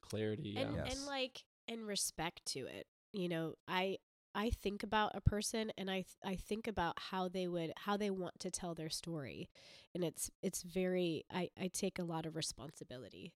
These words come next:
Speaker 3: Mm.
Speaker 2: in that, telling their story well.
Speaker 3: Mm.
Speaker 1: I think our big project we're working on right now is, um,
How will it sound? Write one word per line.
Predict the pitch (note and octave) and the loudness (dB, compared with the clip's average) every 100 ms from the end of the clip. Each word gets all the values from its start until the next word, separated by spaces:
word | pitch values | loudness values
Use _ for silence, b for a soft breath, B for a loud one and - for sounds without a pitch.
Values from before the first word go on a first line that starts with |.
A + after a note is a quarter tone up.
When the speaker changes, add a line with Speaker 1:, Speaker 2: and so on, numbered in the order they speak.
| - | -8
Speaker 3:
Mm. | F#2+ F2+ | -6 -2
Speaker 2:
in | D3+ | -2
that, | C#3 G2 - _ _ _ | -4 -6 -10 _ _ _
telling | - F3+ F3+ | -4 0 0
their | E3 | 0
story | D#3+ F3+ D#3 D#3 | 0 -2 -4 -4
well. | B2 E2 - - _ G2 | -6 -8 -10 -14 _ -10
Speaker 3:
Mm. | F#2+ E2+ - B B B - | -8 -8 -12 B B B 4
Speaker 1:
I | |
think | B2+ A#2+ | 8 8
our | |
big | G#2 A2 | 8 6
project | - A2 G#2 G#2+ | 6 6 6 2
we're | G#2+ | 4
working | G#2+ A2 G#2+ | 4 4 2
on | G#2 | 2
right | G2+ G2+ | 2 2
now | G2+ G2+ G2+ G2+ | 0 0 0 -2
is, | A2 G#2 G#2 A2 - | -2 -2 -2 -4 -4
um, | A2 G2 | -4 -6